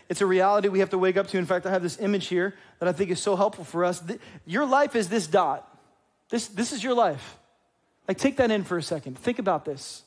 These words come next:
Now, it's hard for us to ever think in the context of eternity because we're not in eternity. We're only focused on what's happening here in the temporary. But this is your life, and it's, and it's small, right? And it's finite. But this line is long, it's continuous, it's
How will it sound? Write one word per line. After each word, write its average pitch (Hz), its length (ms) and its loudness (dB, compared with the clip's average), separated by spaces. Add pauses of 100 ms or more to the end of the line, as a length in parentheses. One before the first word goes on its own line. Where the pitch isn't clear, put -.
(640)
Now, 208 100 4
it's 208 120 0
hard 269 220 2
for 247 140 -2
us 208 120 0
to 214 40 0
ever 202 140 2
think 220 240 -2
in 196 80 2
the 190 80 0
context 202 420 0
of 180 100 -2
eternity 214 500 0
because 170 260 0
we're 196 80 -2
not 208 240 2
in 240 240 2
eternity. 170 520 -4
We're 180 140 -2
only 208 200 0
focused 190 420 -4
on 180 80 -2
what's 165 140 -4
happening 175 360 -4
here 156 220 -4
in 156 100 -4
the 156 80 -6
temporary. 165 560 -4 (380)
But 190 100 2
this 277 220 0
is 269 120 -2
your 233 200 2
life, 220 320 4
and 196 100 2
it's, - 160 -4 (240)
and 190 100 2
it's 190 140 0
small, 247 640 0 (800)
right? 196 160 2
And 208 120 0
it's 175 140 -4
finite. 165 460 -2 (640)
But 208 140 2
this 214 240 -2
line 220 460 2
is 196 260 0
long, 202 520 0
it's 196 120 0
continuous, 208 800 2
it's 220 200 -4